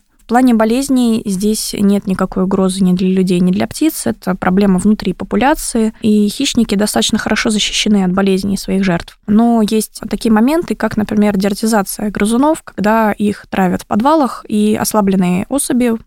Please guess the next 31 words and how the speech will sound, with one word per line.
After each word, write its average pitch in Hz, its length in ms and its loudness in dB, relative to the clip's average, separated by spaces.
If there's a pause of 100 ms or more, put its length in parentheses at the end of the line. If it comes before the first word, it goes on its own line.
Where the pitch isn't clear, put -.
вот 202 100 -2
эти 208 180 -2
вот 196 180 -2
пьяненькие 208 500 2
крыски, 208 420 -4 (280)
мышки, 285 380 -2
они 233 180 4
выходят 208 540 -2
на 208 440 2
улицу, 202 360 -2 (240)
чтобы 208 260 -2
там, 269 180 0
собственно, 196 520 -2 (120)
почить. - 380 -4 (180)
И 220 240 2
их 302 80 -2
в - 40 -14
таком 247 240 2
состоянии 214 540 0
ловят 196 460 -2
хищники, 262 680 -2 (140)
кушают - 480 0
их - 360 -4
и 233 280 2
травятся 226 440 0
с - 60 -10
той 208 120 0
отравой, 240 320 0
которой 220 260 -2
отравились 202 420 0
грызуны. 196 480 0